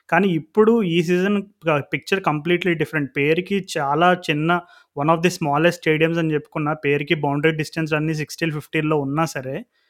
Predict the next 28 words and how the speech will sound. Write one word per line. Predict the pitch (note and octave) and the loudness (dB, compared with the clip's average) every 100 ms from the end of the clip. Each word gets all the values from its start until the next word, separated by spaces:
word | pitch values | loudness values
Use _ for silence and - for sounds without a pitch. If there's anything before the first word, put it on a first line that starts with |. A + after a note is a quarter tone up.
| _ _ _ C#3+ | _ _ _ -2
ఎందుకు | D3 F3+ G#3+ | 0 2 4
అంత | G3+ G#3 | 4 2
ఛాలెంజ్ | G3+ F3+ E3+ F3+ | 2 2 2 2
ఏంటంటే, | E3+ D#3 D3+ F#3+ G#3+ | 0 -2 -4 -2 0
ఈసారి | F3+ D#3 D#3 D#3 | 0 0 0 0
lack | C#3+ C#3 - | 0 -4 -2
of | F3 | -2
bounce | D3 D3+ D#3 E3 | -2 -4 -2 -2
అవ్వచ్చు, | D#3 D3+ - | -2 -2 -4
lack | D3+ C#3 D3 | -6 -6 -6
of | D#3+ | -6
pace | - D3 D3+ | -2 -2 0
అవ్వచ్చు, | D#3 D3 - D#3 D3 | -2 -2 -6 -10 -8
అన్ని | C#3 E3 G3 G#3 | -6 -2 0 2
ట్రాక్స్ | G3 F#3 F#3 - | 2 0 -2 -4
కంటే | E3 D#3 F3+ B3 _ _ _ _ | -4 -2 -4 -4 _ _ _ _
స్లోయెస్ట్ | - - D#3 F#3+ G3+ - | -10 0 4 4 2 -2
పేస్, | - F3 D#3 F#3+ | 0 0 0 -4
స్లోయెస్ట్ | F3 D#3 D#3+ E3+ - | -2 2 2 2 -2
బౌన్స్ | D#3+ D#3 E3 F3+ | -4 -2 -2 -2
and | E3 D3 | -2 -2
even | D3 F#3+ E3+ | -2 -2 -2
అవుట్-, | D3 C#3 - D#3 C#3 | -2 -4 -4 -4 -2
అవుట్‌ఫీల్డ్ | C#3+ C#3+ - G3+ F#3 | -2 -2 2 2 4
కూడా, | F#3 G3+ B3 A#3+ _ _ _ _ | 4 4 2 -2 _ _ _ _
ఆ, | D3 D3 D3 C#3+ - | -4 0 0 -2 -2
కంపేర్ | D3+ C#3+ F3+ F3 | 0 4 4 4
చేసుకుంటే | F3 D#3+ - D#3+ D#3 F3+ | 0 -4 -2 -4 0 0